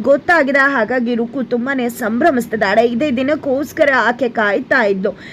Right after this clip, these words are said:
ಇಲ್ಲಿ ಚಾರು ವಿಧವೆ ಆಗ್ಬೇಕು, ಅದನ್ನ ನೋಡ್ಬೇಕು ಅಂತ. ಅದೇ ಕಾರಣಕ್ಕಲ್ವಾ ಆಕೆ ರಾಮಾಚಾರಿ ಅಂತ ಅನ್ಕೊಂಡು ತನ್ನ ಗಂಡನನ್ನೇ ಮುಗಿಸಿರೋದು. ಪಾಪ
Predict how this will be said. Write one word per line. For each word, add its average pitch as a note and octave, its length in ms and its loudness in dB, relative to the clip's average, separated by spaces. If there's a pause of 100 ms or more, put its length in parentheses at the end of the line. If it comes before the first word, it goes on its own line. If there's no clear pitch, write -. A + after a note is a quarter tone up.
(140)
ಇಲ್ಲಿ C4+ 280 -2
ಚಾರು B3 400 2
ವಿಧವೆ B3 240 0
ಆಗ್ಬೇಕು, A3 500 0
ಅದನ್ನ A3 240 -2
ನೋಡ್ಬೇಕು A#3 580 0
ಅಂತ. G#3 240 -2
ಅದೇ G3 300 -2
ಕಾರಣಕ್ಕಲ್ವಾ C4+ 760 0
ಆಕೆ A#3 200 -2
ರಾಮಾಚಾರಿ A3+ 640 0
ಅಂತ A3 260 -2
ಅನ್ಕೊಂಡು G#3 460 -2
ತನ್ನ G3+ 260 0
ಗಂಡನನ್ನೇ A3 600 0
ಮುಗಿಸಿರೋದು. G3+ 580 0
ಪಾಪ D4+ 260 0